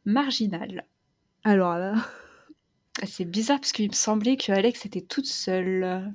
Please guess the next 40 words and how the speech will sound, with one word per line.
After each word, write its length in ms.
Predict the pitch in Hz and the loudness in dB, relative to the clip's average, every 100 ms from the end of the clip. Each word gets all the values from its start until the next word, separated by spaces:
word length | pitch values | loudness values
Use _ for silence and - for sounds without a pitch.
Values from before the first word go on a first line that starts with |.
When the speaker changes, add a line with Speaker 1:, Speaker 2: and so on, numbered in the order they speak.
| - | -8
Speaker 1:
dans 80 | 180 | -6
la 120 | 170 | -6
maison, 420 | 175 180 175 180 - _ _ _ _ _ - | -4 -4 -4 -6 -10 _ _ _ _ _ 0
isolée 440 | 247 247 220 226 277 | 4 6 6 6 4
du 160 | 214 214 | 4 2
monde. 520 | 185 185 170 175 180 | 2 0 0 -2 -2
Speaker 2:
Bah, 180 | 196 202 | 0 2
j'ai 100 | 196 | 2
envie 160 | 196 196 | 2 -2
de 40 | |
dire, 140 | 202 226 | 2 4
même 240 | 214 202 | 4 4
dans 140 | 185 185 | 2 0
son 200 | 202 190 | 0 0
passé. 520 | 185 185 220 233 269 240 214 | -2 -2 -2 -2 0 -2 2
<laughs> 680 | 262 311 285 269 - - - 302 302 - - - 427 330 - _ - 311 262 | 2 4 4 2 -2 -6 0 2 2 2 0 2 2 2 -2 _ -14 -12 -2
Speaker 1:
Mais 80 | - | 2
Speaker 2:
C'est 20 | |
Speaker 1:
le 80 | 214 | 4
Speaker 2:
pas 120 | 247 | 4
Speaker 1:
passé, 80 | 240 | 4
Speaker 2:
la 60 | |
Speaker 1:
on 40 | 214 | 2
ne 60 | |
connaît 300 | - - 240 - | -2 -2 -4 2
pas 100 | 330 | 6
encore 340 | 277 - 220 | 6 4 2
à 80 | 180 | 2
ce 160 | 180 214 | 0 0
moment-là. 400 | 196 190 180 - | 2 2 2 0
Speaker 2:
Ah, 40 | 262 285 | 0 2
mais 80 | 247 | 0
c'est 180 | 214 254 | 0 0
vrai, 220 | 240 226 | 2 0
c'est 120 | 226 | 2
vrai, 200 | 220 214 | 2 2
c'est 100 | 202 | 2
vrai. 180 | 202 196 185 190 | 2 0 2 4
Mais 120 | 208 | 6
bon, 220 | 208 | 6